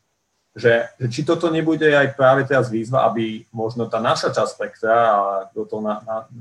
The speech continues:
stiahnem aj progresívne Slovensko, aby ukázala, že, že áno, že treba radikálne odpovede na spoloč-, na tieto, na tento spoločenský problém a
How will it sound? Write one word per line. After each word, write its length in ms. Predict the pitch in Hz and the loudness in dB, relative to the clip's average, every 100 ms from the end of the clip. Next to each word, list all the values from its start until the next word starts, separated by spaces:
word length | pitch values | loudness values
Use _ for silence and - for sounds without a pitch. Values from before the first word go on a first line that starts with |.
| - _ - 120 | -20 _ -14 -12
stiahnem 400 | - 123 117 120 | -6 -2 0 0
aj 80 | 107 | 2
progresívne 400 | 117 117 117 110 | 2 2 0 -4
Slovensko, 600 | 113 110 107 - 117 117 _ _ _ | -2 -2 -4 -4 -4 -4 _ _ _
aby 320 | - 107 120 123 | -6 -2 2 2
ukázala, 480 | 143 123 117 113 | 4 4 6 6
že, 400 | 110 117 107 104 - | 4 2 2 2 -4
že 160 | 120 110 107 | -4 -2 -2
áno, 400 | - 113 147 120 | 0 0 2 0
že 160 | 110 107 | -2 0
treba 320 | 123 156 113 | 2 4 4
radikálne 480 | 113 113 107 107 110 | 4 0 0 0 -4
odpovede 560 | - - 107 107 104 104 | -8 -4 -2 -2 -4 -4
na 80 | |
spoloč-, 480 | 101 - 104 107 - 120 | -6 -6 -6 -6 -8 -6
na 160 | 107 104 | -4 -4
tieto, 240 | 110 107 120 | -6 -6 -4
na 80 | 110 | -4
tento 240 | 113 107 | -4 -8
spoločenský 560 | - 113 113 110 - 117 | -2 0 0 -4 -8 -8
problém 320 | 101 110 | -4 -2
a 80 | 110 | -2